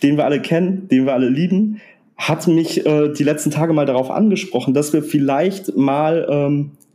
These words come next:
zusammen mit der Fußballdebatte eine gemeinsame Podcast-Folge machen über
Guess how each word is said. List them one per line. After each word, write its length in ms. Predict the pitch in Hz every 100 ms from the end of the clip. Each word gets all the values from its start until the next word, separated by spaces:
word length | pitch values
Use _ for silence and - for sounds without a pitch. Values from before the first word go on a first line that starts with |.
| _
zusammen 600 | - 135 127 151 180 -
mit 180 | 156 170
der 100 | 143
Fußballdebatte 1000 | - 214 202 180 170 170 156 165 156 151
eine 140 | 139
gemeinsame 460 | 143 143 147 143 135
Podcast-Folge 800 | 135 - - 143 139 - 139 131
machen 400 | 135 127 135 131
über 420 | 143 135 131 131